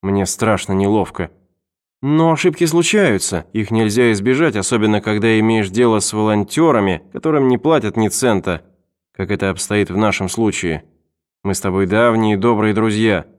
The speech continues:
Хочу, чтоб ты знал, я непременно во всем разберусь. И, конечно, прослежу за тем, чтобы деньги вернули. Даю тебе слово, Джордж".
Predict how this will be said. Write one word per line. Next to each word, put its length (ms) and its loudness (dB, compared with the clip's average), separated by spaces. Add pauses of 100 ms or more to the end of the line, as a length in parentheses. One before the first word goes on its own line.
(240)
Хочу, 280 0
чтоб 220 -2
ты 140 2
знал, 320 2
я 220 0
непременно 680 0
во 100 0
всем 220 -2
разберусь. 560 -2 (640)
И, 140 -2
конечно, 680 -2 (120)
прослежу 480 -2
за 140 0
тем, 260 -2
чтобы 280 -2
деньги 320 2
вернули. 680 0 (500)
Даю 240 -2
тебе 200 -4
слово, 340 2
Джордж". 460 -2